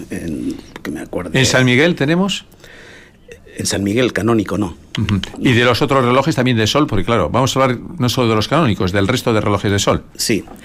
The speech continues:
Speaker 1: este reloj de sol canónico hemos dicho que se utiliza hasta el quince,
Speaker 2: Sí,
Speaker 1: ¿no?
Speaker 2: hasta el
Speaker 1: Todas
Speaker 2: siglo
Speaker 1: las,
Speaker 2: quince.
Speaker 1: todas las referencias literarias
Speaker 2: Ujú.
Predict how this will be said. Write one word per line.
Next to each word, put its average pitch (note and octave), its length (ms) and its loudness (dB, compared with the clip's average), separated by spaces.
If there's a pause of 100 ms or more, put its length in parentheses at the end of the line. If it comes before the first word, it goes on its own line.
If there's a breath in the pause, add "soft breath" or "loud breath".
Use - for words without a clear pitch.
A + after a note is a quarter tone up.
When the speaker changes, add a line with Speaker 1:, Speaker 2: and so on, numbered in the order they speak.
(160 loud breath)
Speaker 1:
este - 240 0
reloj B2+ 260 4
de B2+ 100 4
sol B2+ 280 2
canónico B2 480 2
hemos A#2 180 2
dicho A2+ 220 -2
que - 80 -2
se A2 100 0
utiliza G#2 320 0
hasta - 160 -2
el D#2 100 -2
quince, - 380 -2
Speaker 2:
Sí, A#2 80 0
Speaker 1:
¿no? F2 160 0
Speaker 2:
hasta - 140 -4
el - 20 0
Speaker 1:
Todas - 20 0
Speaker 2:
siglo A#2 100 4
Speaker 1:
las, B2 180 4
Speaker 2:
quince. F#2 180 -4
Speaker 1:
todas B2+ 140 4
las C3+ 100 4
referencias G#2 640 0
literarias G#2 800 0 (200 loud breath)
Speaker 2:
Ujú. A2 100 -6